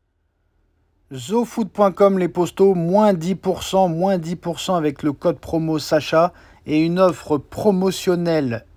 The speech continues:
exceptionnelle. Plusieurs maillots achetés, plusieurs maillots offerts. Donc n'hésitez pas, vous avez tous vos clubs préférés, tous les maillots de tous les clubs du monde. Évidemment celui du Paris Saint-Germain, le maillot deux mille vingt-quatre deux mille vingt-cinq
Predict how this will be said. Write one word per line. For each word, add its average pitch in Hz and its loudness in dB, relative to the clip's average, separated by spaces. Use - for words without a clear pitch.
exceptionnelle. 170 -2
Plusieurs 185 2
maillots 170 2
achetés, 170 2
plusieurs 175 -2
maillots 165 0
offerts. 165 0
Donc 147 -2
n'hésitez 170 -4
pas, 165 4
vous 156 -2
avez 147 2
tous 226 -2
vos 180 0
clubs 175 0
préférés, 165 -4
tous 247 2
les 196 4
maillots 185 2
de 151 -4
tous 262 4
les 190 0
clubs 202 0
du 165 -4
monde. 165 -2
Évidemment 160 2
celui 151 -2
du 143 -4
Paris 143 2
Saint-Germain, 147 0
le 160 0
maillot 160 2
deux 151 -2
mille 151 -2
vingt-quatre 147 -2
deux 165 -4
mille 160 -4
vingt-cinq 151 -4